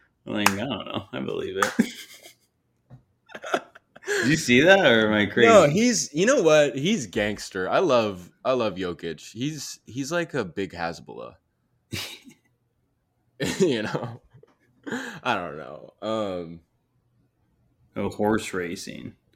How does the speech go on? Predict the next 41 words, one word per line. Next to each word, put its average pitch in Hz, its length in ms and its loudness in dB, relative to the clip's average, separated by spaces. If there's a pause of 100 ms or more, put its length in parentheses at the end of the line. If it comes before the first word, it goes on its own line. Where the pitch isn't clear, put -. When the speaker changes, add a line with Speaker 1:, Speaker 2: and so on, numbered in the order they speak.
(1300)
Speaker 2:
it, 101 160 -10
like, 95 220 -4
betting 92 260 -4
on 131 180 -2
it? 147 220 -10 (640)
Speaker 1:
Um, 101 1120 2 (360)
Speaker 2:
Or 98 200 -4
having 87 320 -6
a 82 60 -10
horse 80 440 -12
that 78 140 -12
he 73 280 -14 (100)
owns. 71 380 -16
Speaker 1:
he 117 100 0
Speaker 2:
I 117 40 6
mean, 123 100 4
Speaker 1:
has 131 80 6
Speaker 2:
he's 113 80 2
Speaker 1:
a 107 60 2
Speaker 2:
got 98 100 0
the 113 60 2
Speaker 1:
horse 117 160 4
Speaker 2:
money 98 100 -4
for 85 80 -8
it. - 20 -6
Speaker 1:
racing 107 460 -2
hobby. 107 880 -4 (1000)
Um, 95 960 0
Speaker 2:
<laughs> - 60 -18
That's - 220 -14
so 87 360 -14 (120)
funny. 78 260 -20 (260)
Speaker 1:
he 123 160 0
enjoys 110 460 2
taking 113 320 0
care 104 240 -2
of 98 120 -4
horses 92 600 -6
in 95 220 -8
the 90 100 -6
stable. 90 600 -8